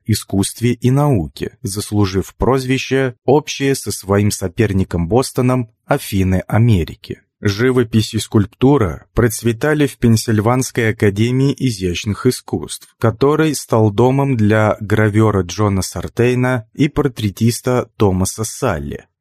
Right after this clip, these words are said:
Здесь же располагался Американский музей Пила, где были представлены картины Чарльза Уилсона Пила, изображающие героев революции, а также образцы естественной истории,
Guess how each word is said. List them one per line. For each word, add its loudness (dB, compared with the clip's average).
Здесь -2
же 0
располагался 0
Американский 0
музей 2
Пила, -4
где 0
были 4
представлены -2
картины -2
Чарльза 0
Уилсона 0
Пила, 0
изображающие -2
героев 2
революции, -2
а 0
также 0
образцы -2
естественной -4
истории, 0